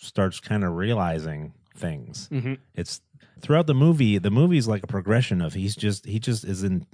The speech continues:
Speaker 1: he literally is vengeance and just in anger and, and emo and intense and just has
Speaker 2: Trauma
Speaker 1: some
Speaker 2: and pain.
Speaker 1: trauma, pain. And then th-, he actually th-, kind of unravels a-, as this movie, and we watch him go from that into kind of the Batman we know.
Speaker 2: Mm-hmm.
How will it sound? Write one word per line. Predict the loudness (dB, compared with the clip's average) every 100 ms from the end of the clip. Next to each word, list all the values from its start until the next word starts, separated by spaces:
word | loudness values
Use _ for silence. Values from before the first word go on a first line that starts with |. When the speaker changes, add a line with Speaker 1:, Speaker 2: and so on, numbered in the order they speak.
| _
Speaker 1:
he | -2 0
literally | 2 2 4 4 2
is | 0
vengeance | -4 0 0 2 0 0
and | -4 -4 -4
just | -8 -8
in | -12 -12
anger | -6 -2 0 2 2 0
and, | -2 -8 -14 -20 _
and | -8 -8 -10 -6
emo | -2 0 2 0 0 0
and | -4
intense | -8 -10 -6 -2 -2 -2 -4
and | -4
just | -4 -8 _ _ _ -8
has | -4 0
Speaker 2:
Trauma | 0
Speaker 1:
some | 0
Speaker 2:
and | -2 -4
pain. | -6 -4 -4
Speaker 1:
trauma, | -2 -2 -2 -2 -6 -8
pain. | -10 -4 -2 0 0 -2 -6 _ _ -4
And | -2 0
then | 0 0 -4 -8 _ _ _ _
th-, | -14 -10
he | -4 -2
actually | -2 -2 -2
th-, | -2 -6 -2
kind | -2
of | 0
unravels | 0 0 -2 -2 -2 -2 -2 -6 -12 -20 _ -8
a-, | -8 -6
as | -4 -4 -4
this | -4
movie, | -2 0 2
and | 0
we | 0
watch | 0 -2 -4
him | -2
go | -2 -2
from | -4 -4 -2
that | -2 -4 -4
into | -6 -6 -8 -12
kind | -6 -4 -2
of | -4 -6 -12
the | -10
Batman | -8 -8 -8 -6 -4
we | -4 -4
know. | -2 0 -2 -6 -8
Speaker 2:
Mm-hmm. | -6 -6